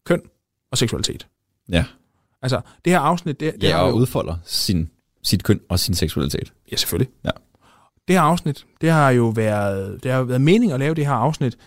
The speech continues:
Speaker 1: simpelthen fordi det er et så vigtigt aspekt, både af forskningen og selvfølgelig af oldtidsmenneskets liv.
Speaker 2: Ja, og så plus, at det har sådan en kæmpe relevans i dag.
Speaker 1: Selvfølgelig.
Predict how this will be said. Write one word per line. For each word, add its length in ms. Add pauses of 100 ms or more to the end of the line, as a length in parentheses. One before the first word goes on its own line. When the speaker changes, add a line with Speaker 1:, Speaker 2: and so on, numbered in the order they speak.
Speaker 1:
simpelthen 480
fordi 240
det 140
er 40
et 140
så 120
vigtigt 380
aspekt, 420
både 240
af 100
forskningen 480
og 120
selvfølgelig 420
af 220 (120)
oldtidsmenneskets 720
liv. 220 (1080)
Speaker 2:
Ja, 160
og 60
så 100
plus, 300
at 100
det 80
har 100
sådan 140
en 40
kæmpe 200
relevans 460
i 60
dag. 300 (380)
Speaker 1:
Selvfølgelig. 380